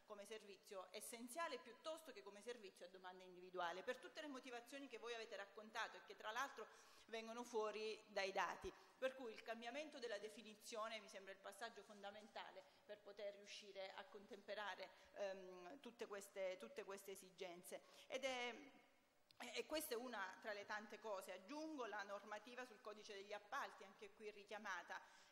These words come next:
e il criterio dell'offerta economicamente più vantaggiosa. Ecco, lì si valuta la qualità.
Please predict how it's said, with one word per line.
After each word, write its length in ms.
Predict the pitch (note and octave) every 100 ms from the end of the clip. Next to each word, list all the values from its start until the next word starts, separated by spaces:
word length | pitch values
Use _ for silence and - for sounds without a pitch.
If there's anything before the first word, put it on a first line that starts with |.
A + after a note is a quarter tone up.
| -
e 100 | B3
il 160 | C4 B3+
criterio 460 | C#4+ C#4+ D4 D4+
dell'offerta 560 | A#3 A3 A3 B3+ B3 A3+
economicamente 720 | G#3+ G3 G3 F#3+ G3 G#3 G3+
più 180 | G3+ F#3+
vantaggiosa. 760 | F3+ G3+ F3+ - - - F#3+ F#3 - -
Ecco, 300 | A3+ A3 A3
lì 520 | A#3 D4+ E4 - -
si 140 | - A3+
valuta 600 | G3+ G3+ G3+ A3 G3 G3 - -
la 140 | A3
qualità. 480 | A3 G#3 G3+ F#3+